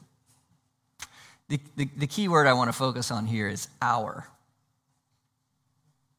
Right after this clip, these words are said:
Our. You have an idea of the Lord God? Hope you're thinking of the God of the Bible, the creator of heaven and earth,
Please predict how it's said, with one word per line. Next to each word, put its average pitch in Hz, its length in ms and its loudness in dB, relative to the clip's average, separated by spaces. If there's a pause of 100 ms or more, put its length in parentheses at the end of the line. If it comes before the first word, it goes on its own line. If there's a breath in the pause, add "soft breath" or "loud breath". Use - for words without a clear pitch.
(1500)
Our. 98 480 -8 (1400 soft breath)
You 123 80 -2
have 127 60 2
an 127 80 0
idea 117 260 0
of 110 60 -4
the 107 100 -4
Lord 107 300 -6
God? 107 300 -4 (1000 soft breath)
Hope 110 120 -8
you're 117 80 -6
thinking 110 240 -4
of 98 80 -6
the 104 60 -10
God 107 280 -2
of 101 60 -8
the 107 80 -6
Bible, 101 380 -4
the 95 100 -12
creator 107 440 -6
of 98 80 -6
heaven 110 260 -2
and 107 120 -4
earth, 123 460 -4